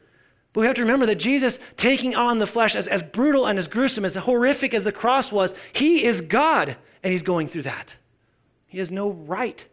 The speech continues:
being on that cross. It's all of us that deserve that. Yet he willingly steps in obedience to God to follow, fulfill the plans of God, to restore all creation.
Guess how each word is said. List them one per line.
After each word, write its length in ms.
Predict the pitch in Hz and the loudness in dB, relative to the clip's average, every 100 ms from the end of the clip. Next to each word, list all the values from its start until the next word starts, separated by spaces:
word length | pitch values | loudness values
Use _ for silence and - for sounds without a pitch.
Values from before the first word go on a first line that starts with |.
| _ | _
being 180 | 175 160 | -10 -8
on 120 | 147 | -10
that 160 | 139 - | -12 -16
cross. 340 | 151 117 - | -16 -14 -14
It's 160 | 156 - | -14 -12
all 200 | - 214 208 | -6 -4 -4
of 100 | - | -4
us 220 | 247 233 | -4 -4
that 140 | 165 151 | -6 -8
deserve 400 | 139 135 123 113 | -8 -8 -10 -14
that. 240 | 107 - _ _ _ _ _ | -18 -20 _ _ _ _ _
Yet 160 | 151 139 | -16 -14
he 140 | 160 | -12
willingly 640 | 151 175 185 147 117 110 _ _ | -12 -12 -10 -12 -14 -20 _ _
steps 520 | - - - - - - | -14 -10 -12 -10 -12 -12
in 260 | 185 143 - | -12 -14 -16
obedience 440 | 139 185 165 127 - | -16 -12 -12 -14 -14
to 400 | - 196 156 123 _ - | -12 -10 -10 -14 _ -20
God 340 | 175 160 117 _ _ _ _ - | -16 -14 -16 _ _ _ _ -20
to 80 | - | -20
follow, 400 | - 165 160 135 | -10 -6 -6 -8
fulfill 420 | - 156 - 180 | -14 -12 -10 -10
the 80 | 147 | -12
plans 340 | - 180 156 | -16 -14 -14
of 100 | 135 | -16
God, 260 | 127 110 - _ _ _ _ | -18 -20 -20 _ _ _ _
to 100 | - | -12
restore 420 | 143 - - 170 156 | -8 -8 -6 -8 -8
all 180 | 151 | -12
creation. 520 | 147 - 180 180 - | -14 -18 -18 -16 -18